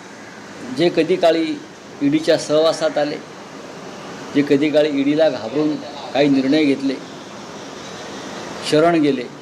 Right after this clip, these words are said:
किंवा जे ताठ मानेने उभे राहिले, त्या प्रत्येकासाठी हे पुस्तक.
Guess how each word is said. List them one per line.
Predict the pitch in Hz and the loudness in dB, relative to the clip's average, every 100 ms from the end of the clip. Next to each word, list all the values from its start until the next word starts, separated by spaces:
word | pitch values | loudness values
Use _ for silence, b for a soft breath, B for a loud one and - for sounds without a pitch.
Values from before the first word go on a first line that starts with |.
| - - - - - - - - - - | -18 -18 -18 -18 -16 -18 -16 -18 -14 2
किंवा | 151 165 | 4 4
जे | 185 | 2
ताठ | 180 160 170 156 | 0 0 0 0
मानेने | 156 175 | 0 2
उभे | 185 190 | 4 4
राहिले, | 147 - - - | 2 -2 -14 2
त्या | 202 | 2
प्रत्येकासाठी | 202 185 - 262 262 - 202 180 | 4 2 4 4 4 2 2 2
हे | |
पुस्तक. | 170 - - | -2 -8 -16